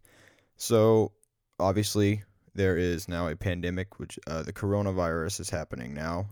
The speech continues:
And, uh, so a lot of things are shutting down.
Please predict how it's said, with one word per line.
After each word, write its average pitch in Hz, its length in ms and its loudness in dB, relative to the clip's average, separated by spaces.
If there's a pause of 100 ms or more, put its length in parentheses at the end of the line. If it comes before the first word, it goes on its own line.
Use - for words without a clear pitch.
(120)
And, 85 420 -4
uh, 69 360 -8 (160)
so 113 320 0 (600)
a 87 60 -6
lot 127 180 6
of 127 80 2
things 104 220 -2
are 92 60 -2
shutting 76 340 -4
down. 69 260 -10